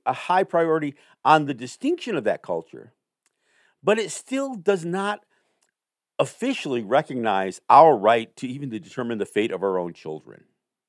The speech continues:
It, it still makes, turns it into a wrestling match between the federal government and the states.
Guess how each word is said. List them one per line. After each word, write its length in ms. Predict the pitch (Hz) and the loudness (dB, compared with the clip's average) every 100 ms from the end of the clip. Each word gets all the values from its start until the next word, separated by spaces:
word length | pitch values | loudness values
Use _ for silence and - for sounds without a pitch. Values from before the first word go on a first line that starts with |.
| _ _ - | _ _ -8
It, 160 | 123 - | -6 -4
it 200 | 117 - | -6 -2
still 380 | 135 131 123 _ _ - | 2 2 0 _ _ -4
makes, 280 | 131 127 _ | -2 -2 _
turns 220 | - 143 | -2 0
it 80 | 131 | -2
into 140 | 117 110 | -2 0
a 60 | |
wrestling 380 | 101 127 - 101 | 4 4 2 -4
match 220 | 98 95 | -4 -4
between 240 | 87 - 92 | -8 -10 -8
the 80 | |
federal 260 | 87 92 90 | -2 -2 -2
government 340 | 85 85 82 | -4 -6 -8
and 80 | 80 | -16
the 60 | 78 | -16
states. 380 | - 69 - | -14 -14 -16